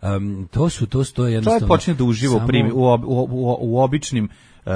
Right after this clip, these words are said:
Speaker 2: jednostavnim stvarima.
Speaker 1: Počne da uživa u sviranju s ljudima koji jedva znaju da sviraju, ali
Speaker 2: Tako
Speaker 1: nema
Speaker 2: je,
Speaker 1: veze, to je
Speaker 2: to je,
Speaker 1: lepo.
Speaker 2: to ništa, to je
Speaker 1: Ovaj,
Speaker 2: odlično.
Speaker 1: svaka mu čast. Ehm, ovaj, kaže
Speaker 2: Ne,
Speaker 1: ovako.
Speaker 2: to je za njega, on dolazi na, za, da bude sudija na specijalnoj olimpijadi.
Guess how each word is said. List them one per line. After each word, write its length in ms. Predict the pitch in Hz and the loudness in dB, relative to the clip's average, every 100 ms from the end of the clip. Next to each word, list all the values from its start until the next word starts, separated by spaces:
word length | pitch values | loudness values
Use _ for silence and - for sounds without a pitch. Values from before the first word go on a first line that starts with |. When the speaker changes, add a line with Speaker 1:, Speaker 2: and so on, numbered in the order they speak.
| 95 104 101 | -2 -4 -6
Speaker 2:
jednostavnim 720 | 92 104 113 98 - 85 80 | -2 0 2 0 -6 -8 -8
stvarima. 380 | - 87 80 143 | -10 -10 -6 -6
Speaker 1:
Počne 180 | 262 226 | -4 -2
da 60 | |
uživa 220 | 170 160 | 0 2
u 140 | 135 120 | 2 2
sviranju 340 | - 120 123 | 0 0 0
s 100 | - | -2
ljudima 280 | 117 113 107 | 0 0 0
koji 180 | - 101 | -2 -2
jedva 220 | 98 95 | -2 -2
znaju 180 | 98 95 | -4 -4
da 80 | 90 | -6
sviraju, 300 | - 95 107 | -8 -6 0
ali 100 | 190 | 2
Speaker 2:
Tako 100 | 208 | 4
Speaker 1:
nema 120 | 151 | 2
Speaker 2:
je, 60 | |
Speaker 1:
veze, 140 | 120 - | 2 0
to 100 | 127 | -2
je 60 | |
Speaker 2:
to 60 | 113 | -2
je, 60 | 90 | -2
Speaker 1:
lepo. 140 | 87 - - | -6 -12 -8
Speaker 2:
to 140 | 104 | -6
ništa, 220 | 90 90 | -6 -6
to 60 | 113 | -2
je 40 | 104 | 2
Speaker 1:
Ovaj, 160 | 113 | 2
Speaker 2:
odlično. 200 | 110 113 | 2 0
Speaker 1:
svaka 220 | - 120 107 | 2 0 0
mu 100 | 95 | -4
čast. 260 | - - - - - - | -6 -14 -20 -20 -20 -6
Ehm, 840 | 107 117 120 120 123 123 123 123 123 | -2 0 2 2 2 0 -2 -2 -4
ovaj, 520 | 113 110 104 110 113 | -2 -2 0 0 -2
kaže 160 | - 123 | 0 0
Speaker 2:
Ne, 100 | - | 2
Speaker 1:
ovako. 100 | 92 | 4
Speaker 2:
to 80 | |
je 60 | 226 | 4
za 100 | 120 | 4
njega, 300 | 123 127 156 | 2 2 2
on 160 | 160 190 | 2 4
dolazi 300 | 147 147 135 | 4 4 4
na, 80 | 98 | 0
za, 340 | 95 113 104 | 0 0 0
da 80 | 107 | 0
bude 160 | 123 113 | 0 -2
sudija 420 | - 110 110 101 | -2 0 2 0
na 180 | 98 98 | -2 -4
specijalnoj 560 | - 95 92 90 90 | -4 -4 -4 -4 -4
olimpijadi. 560 | 87 85 80 73 73 76 | -6 -8 -8 -10 -10 -12